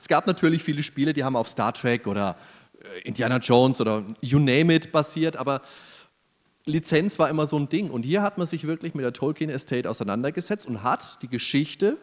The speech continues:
vom Hobbit mit eingebaut und hat dazu auch realistische Charaktere verwendet.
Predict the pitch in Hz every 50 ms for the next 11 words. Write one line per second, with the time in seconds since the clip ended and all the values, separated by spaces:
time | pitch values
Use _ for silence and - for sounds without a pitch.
0 | - - - 123 110 107 104 104 113 120 - 175 185 202 - - - - - -
1 | - - - _ 151 160 156 - - 123 131 151 170 185 185 170 - - 92 85
2 | 85 87 87 - - _ - 160 190 233 277 - - - - _ _ _ _ _
3 | _ - - 156 170 - - - 123 120 - - - - 160 170 202 214 214 -
4 | - 139 139 151 156 - - 139 131 127 127 120 143 156 - - - 151 143 -
5 | - 147 143 147 151 147 - - - _ _ _ _ - - 143 127 123 135 131
6 | - - - 135 117 120 120 123 127 - - 107 90 95 85 80 78 71 69 71
7 | -